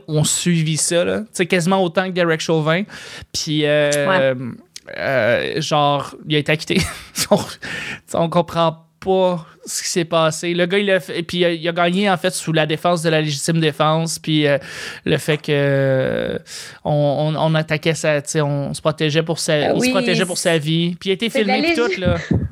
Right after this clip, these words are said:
Speaker 1: Il a été
Speaker 3: <laughs> C'est de la
Speaker 1: filmé, puis tout,
Speaker 3: légitime
Speaker 1: puis
Speaker 3: défense, c'est-tu de pogner un gun puis de s'en aller dans une manifestation avec l'envie
Speaker 1: Ouais.
Speaker 3: d'aller tuer du monde ? Ouais, on crie, c'est
Speaker 1: Ouais.
Speaker 3: pas de la légi-,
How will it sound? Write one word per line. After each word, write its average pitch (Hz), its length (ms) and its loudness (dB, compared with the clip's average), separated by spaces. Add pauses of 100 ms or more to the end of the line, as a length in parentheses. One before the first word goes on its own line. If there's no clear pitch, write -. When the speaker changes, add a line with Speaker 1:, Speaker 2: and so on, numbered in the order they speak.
(280)
Speaker 1:
Il - 40 2
a 165 60 4
été 175 180 0
Speaker 3:
<laughs> - 0 -
C'est - 80 2
de 240 40 2
la 262 120 2
Speaker 1:
filmé, 403 100 -4
puis 277 80 0
tout, 269 60 4 (160)
Speaker 3:
légitime 190 180 2
Speaker 1:
puis 311 80 0
Speaker 3:
défense, 381 260 0
c'est-tu 427 280 -4
de 285 40 -18
pogner 339 260 -2
un 302 160 2
gun 240 160 -2 (260)
puis - 80 -14
de - 40 -20
s'en 294 280 -2
aller 277 200 0
dans 294 220 0
une 254 80 -4
manifestation 269 800 0
avec 247 280 0
l'envie 262 380 2
Speaker 1:
Ouais. 151 60 2
Speaker 3:
d'aller 240 220 0
tuer 254 260 -2
du 196 80 -6
monde ? 220 160 -2
Ouais, 294 80 0 (120)
on 226 80 -2
crie, - 180 -10
c'est 151 40 0
Speaker 1:
Ouais. 156 60 2
Speaker 3:
pas 156 260 2
de 151 60 0
la - 80 4
légi-, 220 220 0